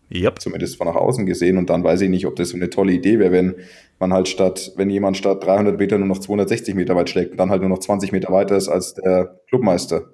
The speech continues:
Speaker 2: in der Perle des Odenwaldes zum Beispiel. Also
Speaker 1: Vor allen Dingen da. Hast du
Speaker 2: Ja.
Speaker 1: absolut recht.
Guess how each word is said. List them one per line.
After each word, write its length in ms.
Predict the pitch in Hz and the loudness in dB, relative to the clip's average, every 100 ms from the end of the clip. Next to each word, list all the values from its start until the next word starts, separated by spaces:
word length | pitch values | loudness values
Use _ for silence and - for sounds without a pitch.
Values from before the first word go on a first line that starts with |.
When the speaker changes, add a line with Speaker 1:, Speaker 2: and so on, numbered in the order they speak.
| _ _ _ - | _ _ _ -6
Speaker 2:
in 160 | 95 | -2
der 80 | 90 | -2
Perle 240 | - 95 92 | 0 0 0
des 140 | 90 | 0
Odenwaldes 500 | 117 95 85 87 - | -2 0 -2 -6 -10
zum 120 | 92 | -8
Beispiel. 320 | 87 - 87 - _ | -8 -8 -18 -20 _
Also 220 | - 87 | -12 -6
Speaker 1:
Vor 180 | 87 139 | -2 0
allen 160 | 107 101 | 0 -2
Dingen 160 | 92 90 | -2 0
da. 320 | 139 113 71 _ _ _ | 2 2 -2 _ _ _
Hast 140 | 90 82 | -8 -4
du 60 | |
Speaker 2:
Ja. 80 | 95 | -4
Speaker 1:
absolut 280 | - 123 117 | -4 -4 0
recht. 260 | 117 - | -2 -4